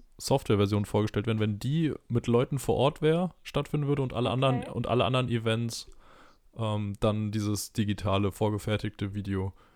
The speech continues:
Speaker 1: Weil es sieht schon geil aus und die Produkte kommen dabei natürlich nochmal besser rüber. Wobei man natürlich auch sagen muss, es ist noch mehr Werbefilm, als es vorher eigentlich schon war. Also,
Speaker 2: Ja, okay.
Speaker 1: weil die natürlich jetzt, die haben keine Wartezeit mehr, wenn irgendwer anders auf die Bühne kommt. Es kann nichts mehr schiefgehen, sondern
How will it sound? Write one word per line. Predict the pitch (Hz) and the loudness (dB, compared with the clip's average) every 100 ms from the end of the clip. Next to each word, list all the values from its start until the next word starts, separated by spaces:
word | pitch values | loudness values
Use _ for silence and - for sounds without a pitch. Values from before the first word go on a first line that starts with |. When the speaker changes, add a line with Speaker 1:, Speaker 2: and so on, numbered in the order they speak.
| - - | -20 0
Speaker 1:
Weil | 101 107 | 4 4
es | |
sieht | - 127 | 2 2
schon | 127 95 | 4 6
geil | 92 101 | 8 8
aus | 90 - | 6 4
und | 98 | -2
die | 110 | -2
Produkte | 113 123 101 | 2 2 2
kommen | - 110 | 0 0
dabei | 104 98 | 2 2
natürlich | 98 107 107 | 0 -2 -2
nochmal | 110 107 101 | 0 2 2
besser | 98 - 101 | 2 0 0
rüber. | 104 95 92 - - - - _ _ _ - | 0 2 0 -2 -14 -20 -20 _ _ _ 2
Wobei | 117 120 | 6 6
man | 143 | 6
natürlich | 135 131 127 | 4 4 4
auch | |
sagen | 123 131 | 4 4
muss, | 131 | 2
es | - - | 2 2
ist | 131 | 4
noch | 113 123 131 | 8 8 8
mehr | 123 117 | 8 8
Werbefilm, | 101 110 110 - 110 | 8 6 4 2 2
als | 98 104 | 2 0
es | - | 2
vorher | 113 107 95 | 4 6 4
eigentlich | 104 98 - | 2 -2 -2
schon | 98 | 0
war. | 90 87 90 _ - | 2 2 -2 _ 4
Also, | 117 113 117 113 - - - | 6 8 8 8 6 -4 -6
Speaker 2:
Ja, | 247 254 285 | -2 0 0
okay. | 285 - | -2 2
Speaker 1:
weil | 247 | 6
die | 123 | 8
natürlich | 135 127 139 139 | 6 6 4 4
jetzt, | 127 - - | 2 0 -8
die | 117 123 120 127 | -6 0 4 4
haben | 151 | 4
keine | 147 135 | 4 4
Wartezeit | 127 160 160 151 147 147 | 6 4 4 0 0 0
mehr, | 135 | -2
wenn | 123 | 0
irgendwer | 127 123 120 | 0 2 2
anders | 131 127 | 0 0
auf | 120 | -2
die | 127 | -2
Bühne | 123 143 151 | 0 0 0
kommt. | - 151 151 - | 2 2 2 0
Es | - | -2
kann | - 131 | 2 2
nichts | 135 - | 2 2
mehr | 123 | 2
schiefgehen, | - 156 147 156 147 | 4 2 2 2 2
sondern | 127 123 120 120 | 2 2 2 0